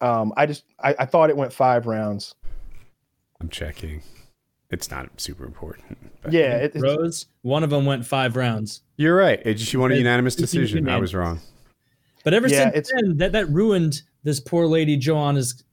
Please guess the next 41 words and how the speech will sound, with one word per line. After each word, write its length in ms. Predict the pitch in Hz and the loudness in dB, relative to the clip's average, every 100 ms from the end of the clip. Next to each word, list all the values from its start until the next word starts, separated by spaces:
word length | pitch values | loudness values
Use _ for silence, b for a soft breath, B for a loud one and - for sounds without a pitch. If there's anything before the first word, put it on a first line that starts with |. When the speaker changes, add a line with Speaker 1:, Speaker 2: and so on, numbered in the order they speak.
| _ | _
Speaker 3:
confidence. 500 | - 156 113 104 127 | -2 2 2 2 -2
Speaker 2:
Yes. 60 | - - | -4 -4
Speaker 3:
Now 100 | 156 | -2
she's 240 | 165 170 135 | 0 0 2
getting 280 | 165 151 | 0 2
beat 200 | 135 160 | 2 2
up 280 | 151 160 - | 4 2 -2
by 300 | 151 135 131 | -2 0 0
Zhang 500 | 120 110 123 156 156 | -2 -4 0 0 2
Weili 600 | 139 139 165 170 170 170 | 2 2 2 4 4 2
and 140 | 156 131 | 2 2
Valentina 640 | 135 147 139 139 151 147 | 0 0 0 0 0 0
Shevchenko. 280 | 139 147 127 | -2 -2 -2
Speaker 2:
Zhang 260 | 92 107 110 | 0 2 2
Weili 420 | 104 101 92 95 | 2 2 2 0
is 140 | 87 80 | -2 -4
very 480 | 76 76 87 82 82 | -8 -8 -6 -4 -6
good. 120 | 85 | 2
Speaker 1:
Well, 100 | 95 | 2
Speaker 2:
That's 120 | 98 | 4
Speaker 1:
see, 60 | 214 | 2
Speaker 2:
the 100 | 123 | 2
girl 280 | 107 98 87 | 0 0 0
that 120 | 85 | -2
Speaker 1:
see, 200 | - - | -2 -4
Speaker 2:
Rose 280 | 101 92 90 | -4 -4 -4
just 140 | - | -4
Speaker 3:
She 80 | - | -2
Speaker 1:
see 100 | 381 | 2
Speaker 3:
still 140 | 240 269 | 4 4
beat 220 | 185 254 | 2 2
up 220 | 226 220 160 | 0 -2 -2
Michelle 440 | 170 - 190 196 | -2 0 0 0
Waterson. 800 | 135 180 220 180 - 151 185 - _ _ _ _ _ _ - | 2 2 2 0 0 -2 -2 -8 _ _ _ _ _ _ -2
Speaker 1:
Yeah. 580 | 139 139 135 131 127 127 | 0 4 4 4 4 0
See, 160 | 208 226 | -2 0
Speaker 3:
Whoever 120 | 185 | 2
Speaker 1:
see, 100 | 208 | 2
Speaker 3:
that 160 | 185 208 | 2 2
Speaker 1:
see, 120 | - 202 | 2 0
Speaker 3:
is. 120 | 175 | -2